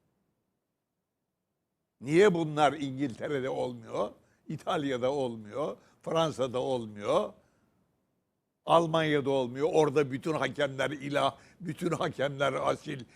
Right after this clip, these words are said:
bütün hakemler muhteşem de ondan mı? Oradaki hakem böyle bir imanın içine düştüğü zaman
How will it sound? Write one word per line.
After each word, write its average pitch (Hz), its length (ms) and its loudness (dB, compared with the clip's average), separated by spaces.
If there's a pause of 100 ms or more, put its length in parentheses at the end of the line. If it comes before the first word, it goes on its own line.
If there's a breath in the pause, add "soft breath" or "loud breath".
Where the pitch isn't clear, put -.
(160 soft breath)
bütün - 260 -4
hakemler 143 540 2
muhteşem 135 640 -4
de 127 40 -6
ondan 135 420 -2
mı? 131 120 -8 (2750)
Oradaki 92 500 -18
hakem 82 460 -20 (760)
böyle 85 380 -20
bir 85 140 -20 (920)
imanın 101 720 -12
içine 113 340 -10
düştüğü 110 440 -14
zaman 135 340 -4